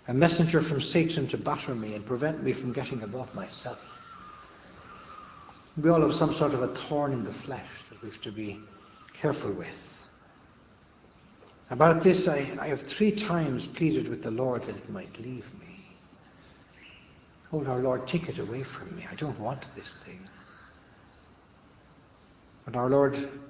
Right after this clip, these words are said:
answered and said, "My grace is sufficient for you." And so we have all the graces, <clears throat> all the helps to lead a clean life, to live in the presence of God, and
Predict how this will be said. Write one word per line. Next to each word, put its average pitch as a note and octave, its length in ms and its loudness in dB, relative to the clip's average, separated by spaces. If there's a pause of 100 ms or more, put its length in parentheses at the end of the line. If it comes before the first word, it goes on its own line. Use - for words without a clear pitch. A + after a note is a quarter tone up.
(380)
answered C3+ 360 0
and B2 100 0
said, C3+ 240 0
"My D3+ 200 4
grace D3+ 420 4
is - 100 -2
sufficient - 480 -8
for B2 320 -14
you." F#2 180 -16 (2500)
And B2+ 120 -4
so D#3 80 4
we D3+ 120 8
have D3+ 180 4
all D3+ 140 2
the C3+ 100 -2
graces, - 640 -8 (720)
<clears throat> - 1040 0
all D3+ 140 4
the D3+ 120 4
helps E3+ 280 8
to C#3 120 4
lead D3+ 220 6
a - 80 2
clean D3+ 340 0
life, A#2+ 440 -8
to B2 100 -4
live D#3 180 2
in D3 80 2
the C3 80 -2
presence - 460 -6
of A2 120 -12
God, C3+ 320 -8
and B2+ 120 -14